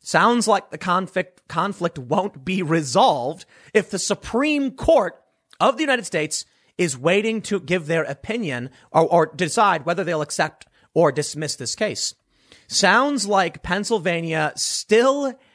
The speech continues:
there's still a possibility this flips to Trump. But more importantly,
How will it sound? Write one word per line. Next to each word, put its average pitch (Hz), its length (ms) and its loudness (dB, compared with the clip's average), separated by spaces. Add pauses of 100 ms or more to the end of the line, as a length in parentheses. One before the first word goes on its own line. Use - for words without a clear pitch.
(180)
there's 180 220 0
still 233 260 2
a 262 60 2
possibility 240 840 0 (220)
this 175 180 -2
flips 151 220 -2
to - 40 -20
Trump. 127 260 -2
But 147 100 -6
more 214 260 2
importantly, 233 680 -2